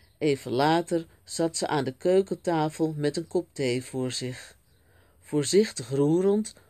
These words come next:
om de thee niet over de rand te laten gaan, keek ze om zich heen. Overal stonden potjes en busjes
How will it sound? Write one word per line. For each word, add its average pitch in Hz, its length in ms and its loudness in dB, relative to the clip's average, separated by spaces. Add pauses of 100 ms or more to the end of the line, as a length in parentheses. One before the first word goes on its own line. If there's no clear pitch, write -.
(260)
om 156 160 0
de 147 180 -2
thee 156 220 4
niet 190 300 2
over 127 340 0
de 135 120 -2
rand 190 260 2
te 220 80 -2
laten 175 320 0
gaan, 151 460 -4 (320)
keek 170 280 2
ze - 160 -2
om 151 140 -2
zich 143 220 -6
heen. 117 460 -2 (680)
Overal 185 720 4
stonden 135 480 -2 (120)
potjes 175 560 -2
en 131 260 -4
busjes 170 580 -2